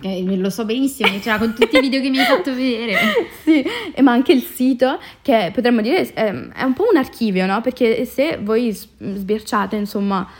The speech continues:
Speaker 2: sul suo sito potete trovare, ehm, tutti i suoi discorsi e, mm, commenti. Perché, sai, una cosa che ho letto che mi ha colpito estremamente è stato come, perché lui ha chiamato, eh, le opere sulla parasha Covenant in Conversation.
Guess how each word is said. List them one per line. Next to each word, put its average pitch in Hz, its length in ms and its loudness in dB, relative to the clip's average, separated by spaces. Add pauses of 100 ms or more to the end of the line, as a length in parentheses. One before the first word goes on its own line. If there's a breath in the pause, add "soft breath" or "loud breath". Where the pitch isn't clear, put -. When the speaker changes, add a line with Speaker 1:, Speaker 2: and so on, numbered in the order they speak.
(180 loud breath)
Speaker 2:
sul 254 200 -4
suo - 140 -4
sito 330 280 0
potete 208 320 -4
trovare, 202 480 -2 (380 loud breath)
ehm, 208 760 -4 (220)
tutti 277 580 -4
i 233 60 -4
suoi 233 240 2
discorsi 220 1000 -2 (300 loud breath)
e, 196 420 0
mm, 185 320 -4 (180)
commenti. 233 880 2 (300 loud breath)
Perché, 320 300 0
sai, 453 180 -2
una 262 140 2
cosa 302 220 -2
che 302 120 0
ho 240 80 2
letto 226 380 -2
che 247 120 -4
mi 220 120 -2
ha 208 80 -4
colpito 240 300 -6
estremamente 226 520 -6
è - 20 -12
stato 247 240 -6
come, 240 240 -4 (280 loud breath)
perché 320 280 -2
lui 311 160 2
ha 254 60 0
chiamato, 247 640 -2 (400 loud breath)
eh, 208 280 -2
le 220 140 2
opere 254 260 0
sulla 247 220 -2
parasha 233 420 -4
Covenant 233 500 -2
in 220 120 -2
Conversation. 214 840 -6